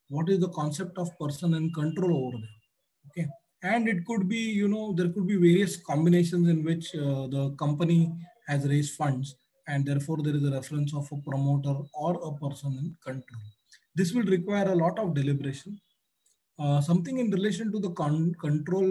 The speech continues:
maybe I may not discuss that in detail now, but I would like to, uh, maybe, uh, discuss that sometime later, is one concept with, is one discussion which sa-, sat had introduced in one of its judgments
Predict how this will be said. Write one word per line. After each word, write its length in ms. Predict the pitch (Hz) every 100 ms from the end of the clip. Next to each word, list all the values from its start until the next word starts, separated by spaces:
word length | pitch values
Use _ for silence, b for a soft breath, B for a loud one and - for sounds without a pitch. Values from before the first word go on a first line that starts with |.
| 190
maybe 380 | 170 175 190
I 160 | 170 165
may 240 | 165 170
not 320 | 175 165 170 143
discuss 360 | 143 - 208
that 260 | 170 170 175
in 160 | 175
detail 340 | 139 139 139 156
now, 460 | 147 135 151 123 - b b _
but 160 | 147 156
I 100 | 151
would 180 | 165 165
like 220 | 165 175
to, 380 | 196 185 185 190 -
uh, 240 | 151 143
maybe, 500 | 143 151 165 170 170 - 151
uh, 200 | 139 139
discuss 460 | 139 - 170 - -
that 180 | 143 147 -
sometime 480 | - 160 160 156 147
later, 360 | 143 143 127 - B B B
is 140 | 165 160
one 240 | 160 180
concept 420 | 175 165 165 202
with, 160 | 185 170 165 165 -
is 160 | 165
one 320 | 160 170 175 - - 180 139
discussion 640 | 143 - 208 185 135 143 b b -
which 160 | 175
sa-, 300 | 170 - 165
sat 400 | - - - -
had 240 | - 214 180
introduced 680 | 156 147 180 170 160 - _ _ -
in 160 | 160
one 140 | 151 156
of 160 | 180
its 140 | 185 139
judgments 600 | 143 139 180 160 143